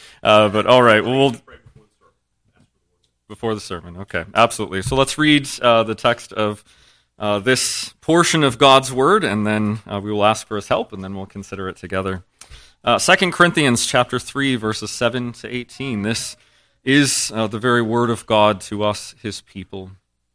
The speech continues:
"Now, if the ministry of death carved in letters on stone came with such glory that the Israelites could not gaze at Moses' face because of its glory,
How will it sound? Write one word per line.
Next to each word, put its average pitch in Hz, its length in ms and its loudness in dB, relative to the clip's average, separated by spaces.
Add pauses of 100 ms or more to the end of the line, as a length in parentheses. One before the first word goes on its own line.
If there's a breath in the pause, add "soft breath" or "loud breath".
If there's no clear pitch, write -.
(1040 soft breath)
"Now, 143 200 8
if 147 120 4
the 151 80 0
ministry 175 540 6
of 107 180 0
death 147 420 6
carved 160 520 4
in 127 180 2
letters 139 380 6
on 117 180 4
stone 127 840 0
came 131 300 -2
with 120 120 0
such 120 380 -2
glory 127 560 2
that 117 220 -4
the 107 180 -12
Israelites 151 760 2
could 175 320 -4
not 135 340 2
gaze 160 440 2
at - 220 0
Moses' 131 540 2
face 127 500 0
because 156 500 0
of 110 100 -2
its 113 160 -4
glory, 120 600 0